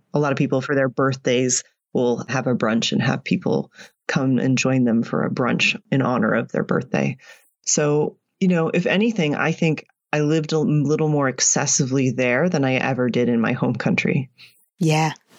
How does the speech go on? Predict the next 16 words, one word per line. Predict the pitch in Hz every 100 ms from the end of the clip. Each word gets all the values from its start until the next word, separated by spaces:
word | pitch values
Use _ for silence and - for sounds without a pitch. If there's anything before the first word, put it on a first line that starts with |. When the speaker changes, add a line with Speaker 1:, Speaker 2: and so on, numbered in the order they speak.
| _ -
Speaker 2:
Okay. | 262 277 226 165 -
So | - 269 226 170 - - - _
you're | 247 214
in | 226
Dubai, | 294 220 170 185 - _ _ -
you're | 190
teaching | - 202 - 233
I | 214 208
B, | 165 180 175 175 _ _ _ -
you | 190 190
meet | 202 -
the |
love | 214 214
of | 202
your | 196 196
life. | 185 170 180 185 -